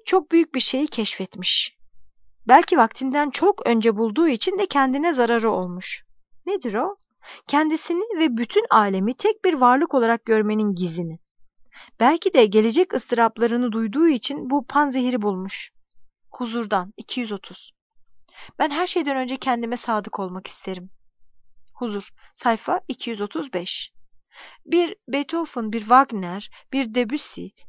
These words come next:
bir Liszt, bir Borodin. Onların çılgın hiddet ve kinleri, bütün hayatı kendileri için hazırlanmış bir sofra sanan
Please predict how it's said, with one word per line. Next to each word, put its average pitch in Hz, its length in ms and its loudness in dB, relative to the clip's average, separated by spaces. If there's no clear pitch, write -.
bir 254 120 0
Liszt, 254 600 -6
bir 269 260 0
Borodin. 220 580 -2
Onların 359 460 0
çılgın 285 500 -2
hiddet 240 600 -2
ve 220 80 2
kinleri, 190 680 -6
bütün 214 500 -4
hayatı 277 460 4
kendileri 247 500 0
için 302 200 -4
hazırlanmış 262 580 -2
bir 247 60 -8
sofra 262 360 -6
sanan 214 320 -4